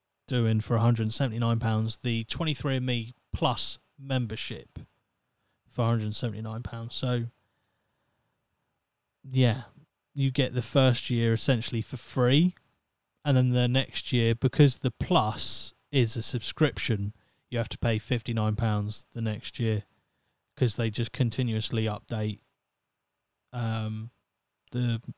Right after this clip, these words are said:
twenty-three and me plus. To be honest, if you're not interested, you just want the one-time thing, I'd probably just go for the health one, Ancestry Service, or go for twenty-three and me Plus for a year and then cancel the membership, which I'm assuming you could do,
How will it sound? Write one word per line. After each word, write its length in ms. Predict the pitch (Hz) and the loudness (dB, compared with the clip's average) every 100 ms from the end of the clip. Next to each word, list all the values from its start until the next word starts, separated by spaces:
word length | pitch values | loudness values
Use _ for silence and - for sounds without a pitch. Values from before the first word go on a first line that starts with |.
| _ _ - | _ _ -14
twenty-three 400 | - 113 104 110 | -2 0 0 0
and 80 | 104 | 0
me 120 | 104 | 0
plus. 340 | 101 - 107 - - - - _ _ - | -2 -6 -6 -10 -16 -20 -20 _ _ -8
To 100 | - | -4
be 100 | 180 | 2
honest, 460 | 202 170 151 - - _ _ _ - | 2 4 2 2 -6 _ _ _ 0
if 40 | |
you're 100 | 147 | 4
not 160 | 160 165 | 4 2
interested, 460 | 160 165 147 147 | 2 2 2 0
you 180 | 131 135 | 0 0
just 200 | 139 143 | 2 2
want 140 | 139 123 | 0 0
the 60 | |
one-time 480 | 127 135 131 127 127 | 2 4 4 4 4
thing, 340 | 123 123 139 - _ _ | 2 0 0 -4 _ _
I'd 160 | 123 | -8
probably 240 | - 123 113 | -2 -2 -2
just 240 | 117 113 | -2 -2
go 160 | 123 117 | 4 2
for 160 | - | 2
the 240 | 113 113 110 _ _ | 2 2 0 _ _
health 380 | - 123 120 - | 0 2 2 -4
one, 240 | 113 135 - _ _ _ _ _ _ _ | -4 -2 -4 _ _ _ _ _ _ _
Ancestry 540 | 117 113 - 117 - | -2 0 0 -2 -2
Service, 460 | 117 120 113 120 - - | -2 0 2 0 -4 4
or 480 | 160 147 131 135 - - _ - | 8 10 8 6 2 -12 _ 2
go 160 | 143 | 4
for 120 | 131 135 | 4 2
twenty-three 440 | 143 131 131 120 | 2 2 4 6
and 100 | 117 | 6
me 320 | 117 117 113 - _ _ _ | 6 6 4 -2 _ _ _
Plus 540 | - 143 113 - - - | 0 2 4 0 -2 -4
for 220 | - 131 | 4 6
a 40 | 120 | 6
year 360 | 120 117 113 | 4 2 2
and 120 | 120 117 | 0 -2
then 100 | 113 | 2
cancel 380 | 135 139 147 | 2 2 4
the 80 | 139 | 6
membership, 500 | 135 135 131 151 147 - | 6 6 4 2 0 -8
which 180 | - 113 | -12 -6
I'm 60 | 117 | -4
assuming 320 | - 117 107 | 0 0 2
you 100 | 107 | 0
could 140 | 107 | -2
do, 180 | 107 110 | 2 2